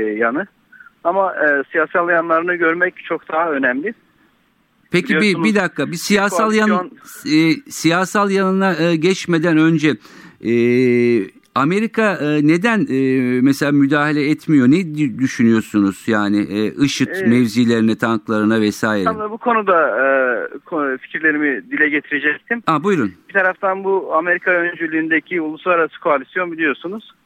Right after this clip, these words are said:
Speaker 1: hem Suriye'de hem de Irak'ta, e, daiş'e karşı, e, hava operasyonları başlattı. Fakat bu hava operasyonları, e, maalesef, e, özellikle Suriye'de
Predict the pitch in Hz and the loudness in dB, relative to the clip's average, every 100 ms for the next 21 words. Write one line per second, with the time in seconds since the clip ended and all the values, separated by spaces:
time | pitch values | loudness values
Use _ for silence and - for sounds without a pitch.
0 | _ - _ _ - 175 - 190 160 139 | _ -20 _ _ -4 -4 -2 -2 2 2
1 | 147 156 156 170 131 - 190 190 - 135 | 2 0 0 2 0 -2 -4 -4 -2 -2
2 | 131 131 151 143 - 135 123 110 - 185 | 0 2 0 0 -2 -2 -2 -2 -4 -6
3 | - _ _ _ - 147 139 139 151 175 | -8 _ _ _ -6 0 0 2 0 -2
4 | - 143 120 135 123 117 110 107 - 113 | 0 0 0 -2 -2 -2 0 -2 -2 -6
5 | - 202 208 _ _ _ - - - - | -2 -4 -4 _ _ _ -20 -20 -14 -8
6 | 180 185 180 180 175 196 180 - 156 143 | -4 -2 -2 0 2 2 0 0 0 0
7 | 165 147 147 175 202 - 131 120 117 - | -2 0 2 2 -2 -2 0 2 0 -4
8 | - - - _ - 170 165 151 - 160 | -16 -20 -20 _ -2 0 2 -2 0 -2
9 | 156 143 135 127 117 107 - 131 143 139 | -2 -2 -2 -2 -4 -4 -4 -2 -2 -2
10 | - 143 120 - 165 131 123 180 | 0 0 -2 -6 -2 0 2 -2